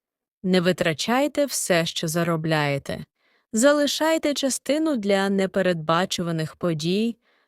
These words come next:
або інвестуйте в різні справи. Завдання для читачів.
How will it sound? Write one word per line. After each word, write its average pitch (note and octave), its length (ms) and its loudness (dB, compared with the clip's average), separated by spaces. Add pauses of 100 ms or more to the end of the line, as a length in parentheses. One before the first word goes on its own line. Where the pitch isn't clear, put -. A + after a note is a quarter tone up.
або F#3 520 2
інвестуйте C#4+ 1080 0
в F3 200 -4
різні G#3+ 460 0
справи. D#3 680 -2 (800)
Завдання G3+ 720 2
для G#3+ 180 0
читачів. G#3 720 -4